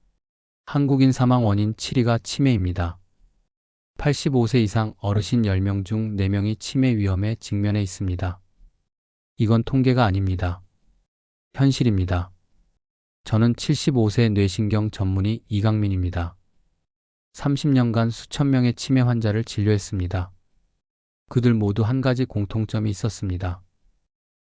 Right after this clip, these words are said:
모두 "설마 내가"라고 말했다는 점입니다. 치매는 어느 날 갑자기 찾아오지 않습니다. 십 년, 이십 년에 걸쳐 뇌를 서서히 파괴합니다. 처음엔 이름이 기억나지 않습니다.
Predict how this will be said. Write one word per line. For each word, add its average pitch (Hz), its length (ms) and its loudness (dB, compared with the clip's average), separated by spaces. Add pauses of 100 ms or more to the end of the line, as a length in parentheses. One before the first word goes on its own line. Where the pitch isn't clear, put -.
모두 107 280 2
"설마 139 360 2
내가"라고 104 440 0
말했다는 104 520 -2
점입니다. 92 640 -2 (1000)
치매는 143 420 2
어느 107 160 2
날 113 180 2
갑자기 107 480 -4
찾아오지 117 460 -2
않습니다. 90 680 -6 (920)
십 - 160 -4
년, 131 400 4
이십 120 260 2
년에 117 240 4
걸쳐 107 380 0
뇌를 95 280 2
서서히 123 380 0
파괴합니다. 98 840 -4 (960)
처음엔 139 400 0
이름이 110 320 0
기억나지 107 520 -4
않습니다. 92 640 -6